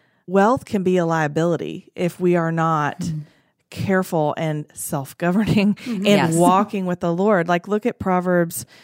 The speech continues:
Speaker 1: um, twenty-eight, a few of these verses. Verse six says, "Better the
Speaker 2: Hmm.
Speaker 1: poor person who lives with integrity
Speaker 3: Mm-hmm.
Speaker 1: than the rich one who distorts right and wrong."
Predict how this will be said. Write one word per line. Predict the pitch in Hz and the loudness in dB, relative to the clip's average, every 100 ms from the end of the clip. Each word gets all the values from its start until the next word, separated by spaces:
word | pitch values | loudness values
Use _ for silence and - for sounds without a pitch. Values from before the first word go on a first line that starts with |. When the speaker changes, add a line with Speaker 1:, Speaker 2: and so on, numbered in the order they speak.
| - - - | -20 -14 -2
Speaker 1:
um, | 185 175 165 160 | 2 2 2 -2
twenty-eight, | - 196 185 160 156 156 - - - _ _ _ - | 0 2 4 2 2 0 -4 -10 -14 _ _ _ -6
a | 170 | -6
few | - 196 | 0 4
of | 190 | 4
these | 165 151 | 2 -2
verses. | 180 131 147 131 | -2 -4 -4 -4
Verse | 175 180 - | 0 0 0
six | - 190 - - | 0 0 0 -4
says, | 175 160 151 - - _ - | 0 2 0 -4 -18 _ -8
"Better | 175 185 208 247 | 0 2 4 2
the | 233 | 0
Speaker 2:
Hmm. | 147 139 | 0 2
Speaker 1:
poor | 208 208 | 2 2
person | - 160 147 - 156 156 | -2 -4 -4 -4 -4 -2
who | 170 | 0
lives | 165 165 165 | 2 2 0
with | 160 | -6
integrity | 156 151 - 277 180 143 143 165 - | -6 -8 -4 -2 -2 -4 -6 -8 -12
Speaker 3:
Mm-hmm. | 226 185 | -6 0
Speaker 1:
than | 180 175 | 2 2
the | 170 | 2
rich | 180 262 - | 2 0 -2
one | 165 156 | -4 -2
who | 156 | -2
distorts | 160 156 - 165 160 156 - - | -4 -6 -4 -2 -2 -2 -8 -8
right | 165 156 151 - | -4 -2 -2 -4
and | 151 147 | -6 -4
wrong." | 151 156 120 131 190 | -2 -2 -2 -4 -6